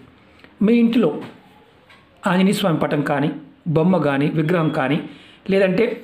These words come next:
ఫ్రేమ్ ఉన్న చిన్నదైనా సరే పర్వాలేదు, ఒక పటాన్ని ఏర్పాటు చేసుకోండి.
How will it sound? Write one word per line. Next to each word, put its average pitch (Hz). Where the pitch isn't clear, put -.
ఫ్రేమ్ 208
ఉన్న 175
చిన్నదైనా 233
సరే 160
పర్వాలేదు, 131
ఒక 190
పటాన్ని 170
ఏర్పాటు 147
చేసుకోండి. 135